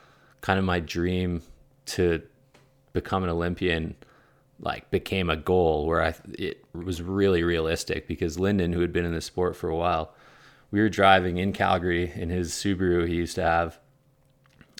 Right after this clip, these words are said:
and we had just finished the selection races in that first year. And he was really excited 'cause we, we had, like, a really good start time. And it was the first time he'd had,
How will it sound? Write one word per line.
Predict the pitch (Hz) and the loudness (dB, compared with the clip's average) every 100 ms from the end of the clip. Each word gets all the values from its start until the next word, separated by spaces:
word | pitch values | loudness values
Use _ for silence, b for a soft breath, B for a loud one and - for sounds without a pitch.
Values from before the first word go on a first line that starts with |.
| - | -2
and | 95 | 2
we | |
had | 95 | 2
just | 82 107 - | 2 -2 0
finished | 95 95 90 - - | 0 2 -2 -4 -2
the | 85 80 78 | 0 0 -4
selection | - - 82 82 - | -8 -2 -2 -2 -4
races | 80 78 - 78 82 | -4 -4 -4 -6 -8
in | - 82 | -6 -6
that | 80 - | -6 -4
first | - 82 - | -2 -2 0
year. | 87 80 76 B B B B B B | 0 0 -2 B B B B B B
And | 92 | 0
he | 110 | 2
was | 104 | 4
really | 87 90 92 | 2 4 4
excited | 82 90 85 80 | 2 0 2 0
'cause | 87 80 | -2 -4
we, | 92 90 87 - - | 0 0 0 -4 -8
we | 85 | -4
had, | 90 87 | -2 -2
like, | 82 | -2
a | 85 | 0
really | 87 | 0
good | 90 - | 0 -2
start | - 85 78 | -2 -2 -2
time. | 87 85 82 | -2 -2 -2
And | 78 - - - _ 92 | -8 -16 -20 -20 _ -4
it | |
was | 87 | -2
the | 90 | 0
first | 98 92 | 0 2
time | 101 90 | 0 0
he'd | 82 85 | 0 -2
had, | 80 82 80 80 | 0 0 0 -2